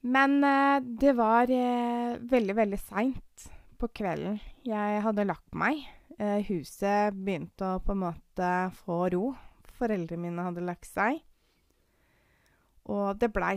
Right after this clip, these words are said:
så mystisk stille at jeg begynte å høre mitt eget hjerte banke.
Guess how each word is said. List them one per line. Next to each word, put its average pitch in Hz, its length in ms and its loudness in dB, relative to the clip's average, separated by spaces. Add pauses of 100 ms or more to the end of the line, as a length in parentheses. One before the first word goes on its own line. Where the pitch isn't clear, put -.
så - 240 -4
mystisk 185 880 -4
stille 190 720 -2
at - 260 -4
jeg 202 140 0
begynte 175 240 -6
å - 80 2
høre 180 260 -2
mitt 165 220 -8
eget 170 320 -4
hjerte 160 380 -8 (420)
banke. 165 680 -6